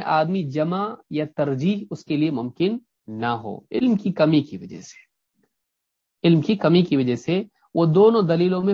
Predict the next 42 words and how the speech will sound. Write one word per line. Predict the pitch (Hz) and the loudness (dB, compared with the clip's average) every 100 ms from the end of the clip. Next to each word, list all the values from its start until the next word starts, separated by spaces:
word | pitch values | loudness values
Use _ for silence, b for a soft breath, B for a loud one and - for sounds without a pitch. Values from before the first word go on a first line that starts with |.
| 190 | -2
فیصلہ | 165 156 160 | -6 -6 -6
نہیں | 127 120 | -4 -6
کر | 104 | -10
پا | - - - | -14 -14 -14
رہا | |
ہے، | - - _ _ _ _ _ b b - | -16 -18 _ _ _ _ _ b b 0
یا | 170 | 4
تو | 196 202 | 4 2
پھر | 214 | 2
اس | 202 - | 2 2
کے | 190 | 2
بارے | 165 170 190 | 4 4 2
میں | 208 | 2
حکم | 202 202 214 | 0 -2 0
وضاحت | 175 156 170 196 | 2 4 4 4
سے | 202 185 | -2 -6
نہیں | 180 220 208 | -2 -2 -2
ہے | 269 _ _ _ _ - | -4 _ _ _ _ -8
اور | 147 147 | -6 -4
اس | |
کو | - 151 | -6 -8
دکھائی | 127 151 165 | -4 0 0
دے | 175 | 0
رہا | 180 | 0
ہے | 185 | -2
کہ | 180 | -4
حرام | 156 107 123 180 | -8 -6 -6 -4
ہے، | 180 262 _ _ _ _ _ - | -8 -10 _ _ _ _ _ -6
یا | 156 208 | 0 2
پھر | 214 240 - | 0 -4 -4
ایسا | 196 202 202 180 | -4 0 -2 -2
ہے | 202 | -4
کہ | 226 | -6
دلیلیں | 160 151 196 214 | -6 -4 -4 -4
ہیں | 190 143 185 233 123 _ _ _ _ - | -6 -4 -4 -4 -8 _ _ _ _ -14
لیکن | 135 170 147 | -12 -10 -8
دلیلیں | 131 147 175 175 | -6 -4 -4 -4
آپس | - 135 151 147 | -6 -6 -6 -8
میں | 170 - | -8 -6
ایسی | 147 151 233 220 | -4 -2 2 2
ہیں | 202 277 - _ _ | 2 -2 -12 _ _
کہ | - | -6